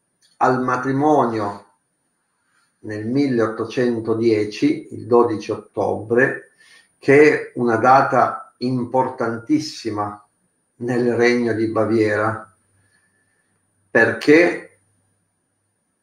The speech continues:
i festeggiamenti verso Ludwig primo e la sua consorte sono talmente importanti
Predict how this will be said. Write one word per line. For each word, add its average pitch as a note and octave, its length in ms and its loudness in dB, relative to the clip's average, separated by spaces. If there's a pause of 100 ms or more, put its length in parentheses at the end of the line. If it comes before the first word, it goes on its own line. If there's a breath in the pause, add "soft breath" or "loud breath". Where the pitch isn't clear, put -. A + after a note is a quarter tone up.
(480)
i C3+ 120 -2
festeggiamenti B2+ 1500 0 (840)
verso A2+ 800 -2
Ludwig B2+ 720 2
primo B2 760 -4
e A2 180 -6
la G#2 140 -4
sua B2+ 360 0
consorte A#2 1200 -2 (920 soft breath)
sono F3 400 4
talmente D3+ 600 4
importanti A#2+ 1400 -6